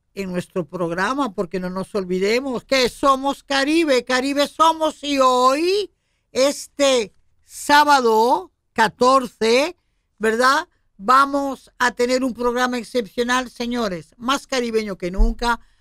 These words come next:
Dani Rivera, ¿eh? Dani Rivera nos enloqueció con un concierto en el Jaragua con Sergio Vargas, pero él, él,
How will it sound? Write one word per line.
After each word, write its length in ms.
Dani 920
Rivera, 1120
¿eh? 400
Dani 520
Rivera 680
nos 300
enloqueció 1040
con 260
un 480
concierto 840
en 80
el 120
Jaragua 720
con 220
Sergio 500
Vargas, 580
pero 360
él, 440
él, 580